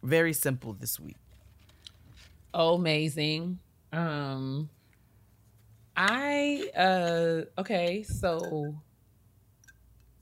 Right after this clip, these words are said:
Speaker 2: I have been, um, trying to be, uh, well, I will say that I am, um, still getting the house together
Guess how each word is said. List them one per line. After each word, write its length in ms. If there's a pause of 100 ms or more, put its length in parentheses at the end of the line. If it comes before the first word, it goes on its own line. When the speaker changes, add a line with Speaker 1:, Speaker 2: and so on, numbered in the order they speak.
(120)
Speaker 2:
I 120
have 340
been, 680
um, 880 (760)
trying 320
to 100
be, 580 (760)
uh, 160
well, 220
I 160
will 100
say 200
that 160
I 180
am, 300
um, 600 (1500)
still 640
getting 300
the 80
house 320
together 640